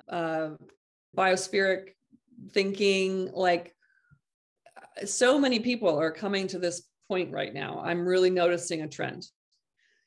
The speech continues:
And I'm very, it, like I said, it makes me very hopeful. Um, he started the Deep Transformation Network six months ago. I think it's a wonderful place people are gathering who understand just how deep the change we need to make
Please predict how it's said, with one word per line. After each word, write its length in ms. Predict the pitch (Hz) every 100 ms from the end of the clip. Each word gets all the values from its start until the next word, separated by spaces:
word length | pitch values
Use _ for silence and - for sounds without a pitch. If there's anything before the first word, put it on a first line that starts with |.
| _ -
And 340 | 180 170 170
I'm 140 | 170 170
very, 420 | 175 175 170 170
it, 100 | 165
like 180 | 160 160
I 80 | 147 _
said, 160 | 156 151
it 60 |
makes 200 | 151 143
me 80 | 160
very 160 | 147 147
hopeful. 500 | 147 - 156 156 -
Um, 380 | 170 156 151 151 _ _ _ _ _ _ _ _ -
he 100 | 202
started 260 | 202 208 202
the 60 |
Deep 220 | 196 190
Transformation 640 | - 180 - 185 208 208 233
Network 420 | 208 208 202 202 _ _ _ _ _ _ -
six 280 | - -
months 280 | 233 254 254
ago. 580 | 247 233 226 220 214 -
I 100 | 175
think 220 | 175 185
it's 160 | 185 185
a 80 | 175
wonderful 340 | 175 180 185
place 260 | 175 170 170
people 280 | 185 180 175
are 60 |
gathering 760 | 170 165 160 165 165 165 165 165 _ _ _ _ -
who 140 | 247
understand 880 | 208 220 220 - 208 190 190 190 208 180
just 440 | 185 190 196 -
how 320 | - 180 185
deep 340 | 180 170 165 -
the 80 |
change 600 | - 170 160 160 160 160
we 180 | 160 160
need 400 | 160 180 165 160
to 100 | -
make 360 | 160 156 151